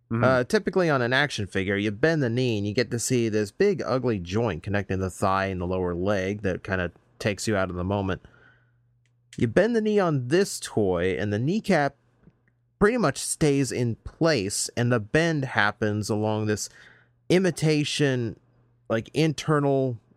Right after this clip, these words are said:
Speaker 2: structure of metal that looks like it's, uh,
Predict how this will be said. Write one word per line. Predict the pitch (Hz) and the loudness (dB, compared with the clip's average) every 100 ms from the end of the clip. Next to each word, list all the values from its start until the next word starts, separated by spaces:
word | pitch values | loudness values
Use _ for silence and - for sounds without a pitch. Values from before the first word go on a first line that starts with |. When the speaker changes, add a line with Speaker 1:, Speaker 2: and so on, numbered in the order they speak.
| _ | _
Speaker 2:
structure | - - 147 143 - 139 110 104 | -8 -4 -2 -2 -2 0 2 2
of | 104 104 | -2 -2
metal | 113 120 113 92 | 0 2 0 -2
that | 98 - | -6 -4
looks | 107 - | -4 -2
like | 117 107 107 | -2 0 -2
it's, | 98 - - - - _ | -4 -6 -10 -12 -18 _
uh, | 95 90 87 | -2 -2 -2